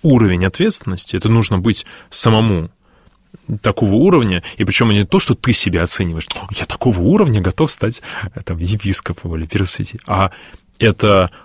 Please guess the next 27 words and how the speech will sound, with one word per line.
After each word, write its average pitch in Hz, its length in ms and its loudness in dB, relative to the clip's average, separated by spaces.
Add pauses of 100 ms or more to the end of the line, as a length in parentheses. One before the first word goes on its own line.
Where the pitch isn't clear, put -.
(140)
Бог 113 440 2
видит 101 380 0
реально 107 540 4
по 107 160 -2
фактам, 92 460 -2
какого 87 380 -2
ты - 120 -4
уровня, 127 440 0
возлагает 107 600 2
на 90 80 -6
тебя 113 520 0 (400)
такую - 300 -2
ответственность. - 600 -6
Мне 95 100 -2
не 98 120 -2
понравилось 98 480 -2
очень 90 220 -4
недавно 90 280 -2
владыка 92 320 -2
Тихон 123 400 -4 (920)
в 113 60 2
одном 95 200 2
из 85 60 -2
своих - 260 -4
интервью, 107 520 -4
Шевкунов, - 560 -6 (200)
э, 95 80 -10